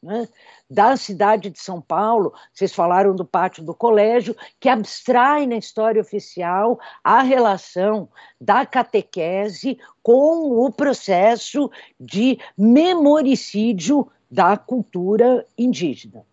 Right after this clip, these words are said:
né? Nós precisamos entender que quando nós falamos de racismo, nós estamos também falando de, nós estamos, obviamente, falando de genocídio, mas nós estamos falando de etnocídio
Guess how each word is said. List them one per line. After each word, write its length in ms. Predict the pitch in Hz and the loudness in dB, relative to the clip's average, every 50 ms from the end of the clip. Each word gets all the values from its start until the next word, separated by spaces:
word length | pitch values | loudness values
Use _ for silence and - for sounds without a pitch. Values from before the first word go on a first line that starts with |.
| _ - | _ -8
né? 220 | 151 196 247 269 | -2 0 0 0
Nós 180 | 240 175 143 - | 0 -2 -4 -8
precisamos 360 | - - - 202 202 185 - - | -12 -4 -2 -2 -2 -2 -4 -12
entender 600 | 185 180 - 170 151 147 135 185 233 233 - - - - - _ _ - | -14 -10 -6 -6 -6 0 2 4 4 4 4 2 -2 -18 -20 _ _ -20
que 100 | - - - _ | -20 -20 -8 _
quando 320 | - 240 247 220 208 196 | 2 2 2 4 2 0
nós 340 | 196 185 180 180 170 156 - | 0 -2 -4 -6 -6 -8 -8
falamos 460 | - - 160 156 160 156 156 156 127 | -8 -6 -6 -6 -6 -6 -8 -10 -12
de 120 | - 151 | -12 -14
racismo, 840 | 143 139 135 - - - 202 233 240 233 214 175 127 - 135 107 - - - - - _ | -14 -12 -14 -14 -10 -6 -4 -2 0 0 0 -2 -4 -6 -12 -14 -14 -16 -20 -20 -16 _
nós 520 | - 170 185 196 214 226 233 233 208 - - | -4 0 2 4 4 4 4 2 2 -2 -4
estamos 520 | 180 - - - - 190 196 190 - - | -10 -12 -4 -2 0 0 0 0 -4 -6
também 360 | - 165 170 165 165 170 170 | -6 -6 -4 -4 -4 -4 -4
falando 680 | 160 - 170 151 143 143 151 151 156 156 147 - 135 - - - - _ _ - | -4 -2 0 0 0 0 0 -2 -4 -4 -4 -4 -6 -6 -8 -16 -20 _ _ -4
de, 400 | - 180 175 190 185 165 - - - - - _ _ - | 2 4 6 6 6 4 2 -2 -10 -20 -20 _ _ -4
nós 220 | 175 165 151 - | -2 -2 -2 -2
estamos, 540 | 143 131 - - 247 277 277 254 208 - - | -6 -10 -2 2 2 4 4 2 0 0 0
obviamente, 480 | 185 175 147 170 160 165 160 147 - | -2 -2 -2 -4 -6 -6 -8 -12 -12
falando 420 | - - 151 147 151 147 143 131 156 | -8 -6 -4 -4 -4 -4 -6 -8 -10
de 200 | 131 127 147 139 | -12 -12 -12 -12
genocídio, 800 | 120 143 139 127 127 113 - - - 196 247 277 247 190 285 - - - - - - | -10 -10 -10 -10 -10 -12 -14 -8 -2 0 2 2 2 2 0 -2 -4 -8 -18 -16 -8
mas 320 | 156 180 185 202 196 - | -6 -2 -2 -2 -2 -2
nós 240 | 196 208 202 196 156 | -4 -4 -4 -2 -2
estamos 420 | 190 170 - - 196 202 208 202 - | -4 -6 -2 0 0 0 0 0 -2
falando 560 | - 190 175 180 180 185 196 202 165 156 - - - - - - | -2 -2 0 0 0 0 0 0 0 -2 -4 -6 -12 -18 -12 -10
de 400 | 117 107 - - 214 220 - - _ - | -10 -2 2 4 4 4 2 -2 _ 0
etnocídio 1300 | - 294 311 330 - - 254 240 247 226 196 - - - - 196 202 208 185 139 127 170 226 220 | 2 4 4 2 2 0 0 2 2 2 0 -2 -4 -6 -4 -2 0 0 -2 -4 -4 -4 -4 -4